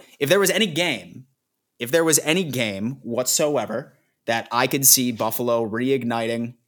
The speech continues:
their heavy pass attack, it's going to be this one, especially since their D Bs really aren't that scary, minus Jamal Adams. I do understand that the Seahawks, uh, they did add a very good piece right to their defensive line in Carlos Dunlap.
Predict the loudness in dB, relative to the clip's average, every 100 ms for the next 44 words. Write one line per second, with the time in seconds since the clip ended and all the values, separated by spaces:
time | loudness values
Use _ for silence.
0 | _ -6 -4 -4 -6 -6 0 0 0 -2
1 | -2 -2 0 0 0 -4 -4 -2 0 -2
2 | 0 0 -2 -4 -16 _ _ _ -4 2
3 | 4 4 0 0 2 2 2 0 -2 -6
4 | -10 0 0 0 -2 0 0 0 2 0
5 | 0 -4 -2 0 0 0 0 2 2 2
6 | 0 -2 -6 -8 -6 -6 -8 -10 -8 -6
7 | -6 -6 -10 _ _ _ _ -6 -2 -2
8 | -2 -2 0 0 0 0 -2 0 0 0
9 | 2 0 2 2 2 0 0 -2 -6 _
10 | _ _ _ _ _ -8 0 0 2 0
11 | 2 0 0 -2 0 0 0 -4 -6 -6
12 | -4 -4 -4 -4 -6 -6 -6 -6 -6 -6
13 | -6 -6 -8 -8 -10 -10 -10 -8 -6 -8